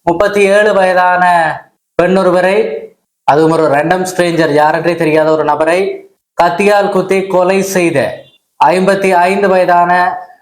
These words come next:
ஒரு நபருக்கு தற்போது நீதிமன்றம் இருபது வருட சிறை தண்டனையை கொடுத்திருக்கின்றது. கனடாவிலே அதிகரித்து வருகின்ற போதை பழக்கங்கள்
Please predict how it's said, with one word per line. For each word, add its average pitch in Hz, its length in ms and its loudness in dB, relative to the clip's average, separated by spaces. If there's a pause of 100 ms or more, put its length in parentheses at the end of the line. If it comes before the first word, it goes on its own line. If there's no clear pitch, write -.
ஒரு 156 200 0
நபருக்கு 165 500 -2
தற்போது 160 380 -2
நீதிமன்றம் 160 580 -2
இருபது 175 340 2
வருட 165 240 0 (600)
சிறை 190 360 -2
தண்டனையை 175 720 -2
கொடுத்திருக்கின்றது. 156 760 0 (640)
கனடாவிலே 185 480 2
அதிகரித்து 180 460 0
வருகின்ற 180 500 0
போதை 180 380 2 (640)
பழக்கங்கள் 185 640 0